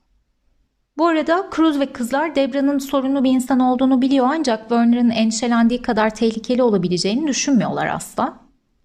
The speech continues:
Bir gün Werner Cruz ve kızlara onları en sevdikleri İtalyan restoranına götürmeyi teklif ediyor.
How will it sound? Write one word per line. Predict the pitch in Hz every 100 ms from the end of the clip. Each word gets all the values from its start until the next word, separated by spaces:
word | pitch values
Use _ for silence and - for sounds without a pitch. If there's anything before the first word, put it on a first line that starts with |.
| _ _ _ _ _ _ _ 302
Bir | 277
gün | 311 311
Werner | 269 285 285 294 285
Cruz | 294 294 247
ve | 240
kızlara | - 185 196 277 339
onları | 262 262 262
en | 247
sevdikleri | 254 254 208 180 196 220
İtalyan | 262 - 240 240 247
restoranına | 214 208 180 170 165
götürmeyi | 170 170 - 170 175
teklif | 170 175 - -
ediyor. | 175 165 190